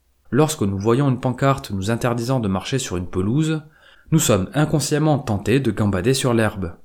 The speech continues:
Autre exemple, lorsque les campagnes anti-tabac sont diffusées, les fumeurs peuvent décider d'aller à l'encontre de cette restriction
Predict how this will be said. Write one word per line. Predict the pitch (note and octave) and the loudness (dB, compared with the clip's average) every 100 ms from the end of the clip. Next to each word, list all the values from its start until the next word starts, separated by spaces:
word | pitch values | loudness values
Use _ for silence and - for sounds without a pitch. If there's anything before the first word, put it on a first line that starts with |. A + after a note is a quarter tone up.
| - _ - - | -20 _ -20 -12
Autre | F2 - | -10 -8
exemple, | F2 E2+ C#3+ E3 E3+ F3 - - | -6 -2 0 2 0 -2 -10 -18
lorsque | - - G2 | -14 -8 -6
les | F#2 | -4
campagnes | B2+ A#2+ C#3 B2+ A#2+ | -2 2 2 2 0
anti-tabac | C3+ - C3 C3+ C#3+ | -4 -4 0 2 2
sont | C#3 G#2+ | 0 -2
diffusées, | G2 G2 E2+ F#2 F#2+ B2+ D#3+ - - _ _ - | -2 -6 -6 -4 0 2 0 -4 -20 _ _ 0
les | E3 | 2
fumeurs | E3+ E2+ F#2+ D3 - | 2 -2 -2 -2 -4
peuvent | G2+ F#2+ | -6 -6
décider | A#2+ - - C#3 | -6 -6 -2 0
d'aller | A#2+ A2+ B2+ | 0 -2 -2
à | F2+ | -2
l'encontre | G2 C3 C3+ D3+ C#3 G#2 | -2 -2 0 -2 -2 -6
de | |
cette | F#2 F2+ | -6 -6
restriction | - C#3 - F#2 - F#2+ A#2+ | -6 -6 -6 -8 -4 -2 0